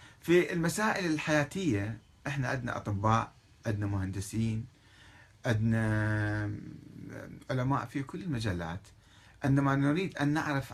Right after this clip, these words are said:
عالما معينا، طبيبا معين مثلا، حتى نرجع له،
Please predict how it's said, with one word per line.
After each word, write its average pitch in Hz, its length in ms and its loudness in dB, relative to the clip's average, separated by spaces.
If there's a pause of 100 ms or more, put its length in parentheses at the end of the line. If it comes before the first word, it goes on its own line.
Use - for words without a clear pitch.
عالما 147 420 4
معينا، 98 720 0 (1300)
طبيبا 139 380 4
معين 98 440 2
مثلا، 87 320 -6
حتى 107 280 -2
نرجع 113 420 4
له، 87 200 -10